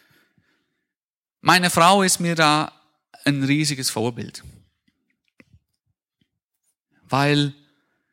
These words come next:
zum Beispiel hat sie eine große Freude an kleinen Kindern. Und es gibt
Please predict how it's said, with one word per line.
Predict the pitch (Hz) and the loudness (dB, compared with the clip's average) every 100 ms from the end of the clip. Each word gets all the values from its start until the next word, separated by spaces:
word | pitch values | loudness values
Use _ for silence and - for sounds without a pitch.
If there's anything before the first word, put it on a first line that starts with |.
| _ _ - | _ _ -12
zum | - | 0
Beispiel | 165 190 196 190 - _ _ - | 2 2 -2 -4 -6 _ _ -8
hat | 156 - | -4 -2
sie | 190 202 - _ | -2 -4 -10 _
eine | - - - 151 147 - _ _ _ _ _ _ _ _ _ _ - | -20 -18 -8 -4 -4 -6 _ _ _ _ _ _ _ _ _ _ -4
große | 175 208 220 - 190 190 - - _ _ _ - | 0 2 2 0 -2 -2 -6 -20 _ _ _ -14
Freude | - 156 160 170 - | -2 2 2 2 -4
an | 131 | -8
kleinen | 123 127 117 | -4 -2 -2
Kindern. | 107 113 110 - _ _ _ _ _ _ _ _ _ _ _ _ _ _ _ _ _ _ _ _ _ - | -4 -8 -10 -14 _ _ _ _ _ _ _ _ _ _ _ _ _ _ _ _ _ _ _ _ _ -6
Und | 175 185 - _ _ | -6 -6 -12 _ _
es | - - | -4 -4
gibt | 202 190 - | -4 -8 -12